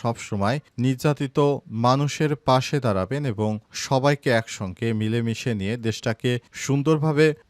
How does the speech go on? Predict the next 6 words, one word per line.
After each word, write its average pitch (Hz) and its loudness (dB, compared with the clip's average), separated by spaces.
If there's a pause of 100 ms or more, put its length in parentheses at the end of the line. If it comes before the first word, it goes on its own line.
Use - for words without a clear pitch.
(160)
গড়ার 139 8
জন্য 101 -2 (200)
কাজ 98 2 (120)
করবেন। 104 0 (200)
অন্তর্বর্তীকালীন 131 0
সরকারের 110 -2